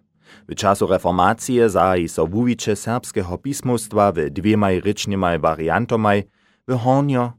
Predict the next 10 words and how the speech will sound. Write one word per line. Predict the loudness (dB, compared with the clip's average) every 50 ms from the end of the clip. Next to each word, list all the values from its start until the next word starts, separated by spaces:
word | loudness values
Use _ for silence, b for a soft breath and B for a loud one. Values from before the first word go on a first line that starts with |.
| _ _
a | -12 -6
delnoserbšćinje. | -2 0 0 0 0 -2 -4 -4 -6 -6 -6 -10 -12 -10 -10 -10 -12 -14 -18 _ _ _ _ b b b b b b b b
To | -8 -4 0
pak | 0 0 0 0 -2
by | -6 -2
zakładza | 0 0 0 0 2 0 2 2 2 2 2
nastacze | 4 2 2 0 0 -2 -2 -2 -2 0 0 -2 -4
serbskie | -2 -2 -2 -2 -2 -2 -4 -4 -2 0 0 2
bürgerskie | 2 2 2 2 2 0 -2 -2 -4 -6 -4 -4 -4 -2
kultury. | -2 -4 -4 -2 -2 -2 -2 0 0 -2